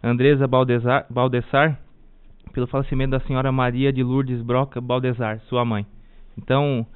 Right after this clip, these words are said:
quero deixar um abraço aí, que Deus possa confortar o coração de toda a família, né, que não é fácil.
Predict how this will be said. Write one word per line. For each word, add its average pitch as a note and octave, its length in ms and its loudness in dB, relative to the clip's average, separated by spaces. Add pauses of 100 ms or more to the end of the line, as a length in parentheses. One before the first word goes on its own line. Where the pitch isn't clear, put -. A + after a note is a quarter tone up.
(260)
quero A#2+ 120 -4
deixar C3 140 -4
um C3+ 80 0
abraço C3 480 2
aí, C3 140 -2
que C3 120 -8
Deus B2+ 220 -2
possa B2+ 540 -2 (280)
confortar B2+ 460 2
o C3 60 4
coração C3 480 0
de B2+ 80 -6
toda C3 280 0
a B2 60 0
família, A2+ 460 -2
né, B2 100 -4
que - 80 -8
não A#2+ 80 -4
é A#2+ 60 -4
fácil. G#2 340 -8